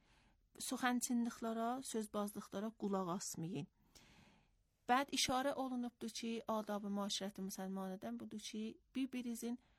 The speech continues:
eybilərinizin dalısıcan getməyin, bir-birinizin xətalarınızın dalısıcan getməyin.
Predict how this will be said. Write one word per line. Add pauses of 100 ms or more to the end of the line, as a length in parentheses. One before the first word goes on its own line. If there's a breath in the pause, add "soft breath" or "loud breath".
(240 soft breath)
eybilərinizin
dalısıcan
getməyin,
bir-birinizin
xətalarınızın
dalısıcan
getməyin.